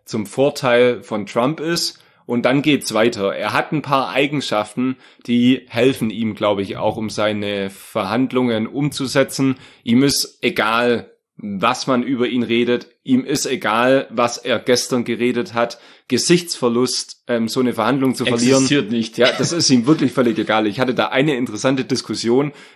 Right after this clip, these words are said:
Speaker 1: ähm, wo es drum ging, ja, als Politiker muss man auch aufpassen,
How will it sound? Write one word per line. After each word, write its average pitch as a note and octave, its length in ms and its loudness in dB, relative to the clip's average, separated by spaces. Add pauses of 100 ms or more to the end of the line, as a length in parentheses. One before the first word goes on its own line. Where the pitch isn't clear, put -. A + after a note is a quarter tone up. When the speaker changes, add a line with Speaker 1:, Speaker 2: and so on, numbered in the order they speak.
Speaker 1:
ähm, A2 380 0
wo B2 80 2
es B2+ 100 -2
drum A2+ 200 -2
ging, C#3+ 200 0
ja, A#2 200 2
als A2+ 160 -6
Politiker C3 520 -2
muss B2 200 -4
man A2+ 140 -4
auch E2 200 -6
aufpassen, C3 760 -2